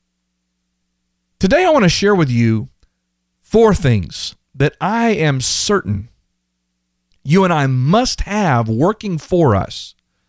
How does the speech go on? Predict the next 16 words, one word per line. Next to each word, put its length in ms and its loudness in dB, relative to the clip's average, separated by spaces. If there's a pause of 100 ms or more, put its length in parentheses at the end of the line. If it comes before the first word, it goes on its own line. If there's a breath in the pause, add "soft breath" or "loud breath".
(420)
if 160 0
we're 160 0
going 300 0
to 60 0
successfully 840 -2
move 460 0
from 300 0
where 260 2
we 200 0
are 480 -2 (640)
to 220 2
our 220 2
next 580 2
level 440 0
of 100 -2
success. 800 -4